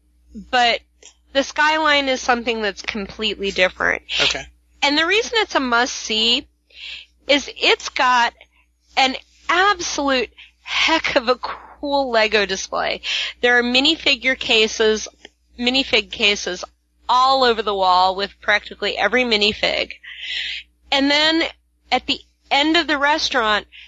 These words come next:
Speaker 1: there's a city skyline. Skyscrapers galore. Helicopters in the air. And the windows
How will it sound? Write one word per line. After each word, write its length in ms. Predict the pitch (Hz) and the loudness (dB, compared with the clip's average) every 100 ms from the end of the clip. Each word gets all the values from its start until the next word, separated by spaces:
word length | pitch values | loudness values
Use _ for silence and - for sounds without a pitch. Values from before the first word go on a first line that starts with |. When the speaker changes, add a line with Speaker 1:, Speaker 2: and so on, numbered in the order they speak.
| _ - | _ -6
Speaker 1:
there's 220 | 233 202 | -6 -4
a 60 | 220 | -6
city 340 | - 262 254 | -6 -4 -2
skyline. 800 | 240 - 208 208 190 165 107 - 214 _ _ _ _ _ _ _ - | -2 0 2 2 0 -2 -4 -10 -16 _ _ _ _ _ _ _ -16
Skyscrapers 960 | - - 247 254 247 - 254 247 226 | -12 -2 2 2 0 -2 -4 -4 -4
galore. 840 | - 202 190 190 190 180 170 196 - _ - - - | -4 -4 -2 0 2 0 -4 -10 -20 _ -20 -20 -16
Helicopters 880 | - 254 262 254 254 240 - 233 202 | -2 2 2 2 2 2 0 -2 0
in 120 | 208 | 0
the 180 | 202 190 | 0 0
air. 520 | 185 185 175 160 - _ _ - - - - - _ _ _ _ _ _ - | 0 0 0 -4 -10 _ _ -12 -8 -8 -10 -14 _ _ _ _ _ _ -4
And 180 | 269 277 | 0 2
the 100 | 294 | 0
windows 1120 | 330 440 466 302 240 226 220 226 - - | 0 -2 0 0 2 2 0 -2 -8 -12